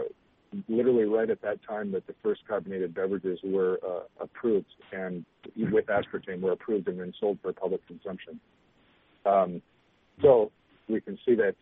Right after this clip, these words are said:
uh, you know, the, the forces in the, the corporations tied in with the political administration, uh, they're able to put certain people into place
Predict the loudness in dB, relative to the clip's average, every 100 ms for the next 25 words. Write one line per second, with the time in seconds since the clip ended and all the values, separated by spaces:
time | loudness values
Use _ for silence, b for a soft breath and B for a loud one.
0 | -12 _ -4 -2 -2 -4 _ _ -8 -4
1 | -2 -2 -4 -4 -6 -6 2 2 2 -6
2 | -6 -8 -8 -12 _ _ -10 2 2 4
3 | 2 2 -2 -6 -6 _ _ _ _ -18
4 | -4 2 2 2 -2 -6 -4 -4 -4 _
5 | -6 -4 -4 -2 -2 0 -2 -4 -4 -8
6 | -8 -6 -6 -6 -12 -12 _ _ _ -2
7 | 0 0 0 2 4 4 0 -2 -8 -8
8 | -4 -4 -4 -6 -8 -6 -8 -8 -4 -2